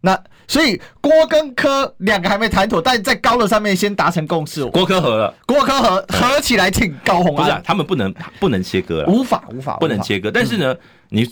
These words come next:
Speaker 2: 你注意看哦，柯文哲的说法跟高虹安的说法有列-，些许不同。
Speaker 1: 好，来，来，来。
Speaker 2: 嘿，当然两个都有，有那个所谓的指控北检是政治追杀的意味啦，
Speaker 1: 是。
Speaker 2: 两个都有。可是呢，你注意，因为黄珊珊的，我觉得黄珊珊毕竟昨天是坐在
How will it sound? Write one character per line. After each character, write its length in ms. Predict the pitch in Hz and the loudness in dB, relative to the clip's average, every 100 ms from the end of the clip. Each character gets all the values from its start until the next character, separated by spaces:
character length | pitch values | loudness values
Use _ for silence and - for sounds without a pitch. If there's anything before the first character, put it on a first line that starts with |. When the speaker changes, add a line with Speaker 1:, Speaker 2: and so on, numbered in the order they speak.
| - | -2
Speaker 2:
你 120 | 127 | -2
注 180 | - 220 | 0 -2
意 60 | |
看 180 | 175 160 | 0 -2
哦， 140 | 82 - | -4 -6
柯 260 | - 226 | -2 0
文 160 | 185 107 | 0 -2
哲 100 | 95 | -2
的 100 | 98 | -4
说 220 | 95 123 | -2 -2
法 140 | 110 - | -2 -4
跟 200 | 101 104 | -4 -4
高 200 | 127 135 | -2 -2
虹 140 | 117 87 | -2 -4
安 100 | 95 | -6
的 80 | |
说 140 | 80 92 | -4 -4
法 60 | |
有 160 | 73 69 | -4 -4
列-， 280 | 92 117 - _ _ _ - | 0 0 -2 _ _ _ -4
些 260 | - 185 | 0 0
许 160 | 185 160 | -2 -8
不 140 | 107 | -10
同。 180 | - - - | -10 -14 -4
Speaker 1:
好， 180 | 147 175 - | -2 -2 -4
来， 200 | 127 120 | -6 -2
来， 160 | 117 | -2
来。 240 | 110 107 110 | -4 -6 -8
Speaker 2:
嘿， 260 | - 71 - _ _ | -8 -8 -12 _ _
当 100 | 214 | -2
然 160 | 196 156 | -2 -2
两 160 | 123 95 | -4 -4
个 100 | 117 | -2
都 180 | 170 156 | -2 0
有， 180 | 95 107 | -2 -2
有 240 | 104 87 | 0 0
那 80 | 123 | 0
个 160 | 101 | -2
所 160 | 85 82 | -2 -2
谓 60 | 98 | -2
的 200 | 80 - _ _ _ _ _ - | -2 -6 _ _ _ _ _ -20
指 200 | - 87 | -14 -8
控 240 | 85 147 98 | -4 -4 -4
北 200 | 90 101 | -4 -4
检 180 | 107 69 | -4 -8
是 140 | 95 | -8
政 180 | 87 90 | -4 -4
治 120 | 87 | -4
追 160 | 80 80 | -4 -4
杀 160 | 76 | -4
的 40 | 71 | -6
意 160 | 71 | -8
味 160 | 71 64 | -10 -10
啦， 100 | - | -10
Speaker 1:
是。 60 | - | -6
Speaker 2:
两 120 | 71 | -2
个 100 | 135 | -2
都 160 | 87 87 | -2 -2
有。 200 | - _ - - | -6 _ -20 -20
可 120 | - 131 | -6 -2
是 140 | 233 | -2
呢， 80 | 185 | -2
你 160 | 107 185 | -2 -4
注 200 | 190 160 | -2 -2
意， 220 | 127 - | -2 -4
因 100 | 165 | -2
为 100 | 226 | -2
黄 220 | 175 120 131 | -2 -4 -4
珊 160 | 151 | -4
珊 160 | 147 139 | -4 -6
的， 80 | - | -4
我 120 | 110 | -2
觉 80 | 202 | -2
得 60 | 170 | -2
黄 120 | 131 | -2
珊 180 | 156 156 | -2 -2
珊 200 | 147 147 | -4 -4
毕 100 | 147 | -6
竟 220 | 131 107 | -6 -4
昨 140 | 92 | -2
天 120 | 98 | -2
是 140 | 101 104 | -2 -6
坐 220 | - 107 | -2 -2
在 200 | 98 | 0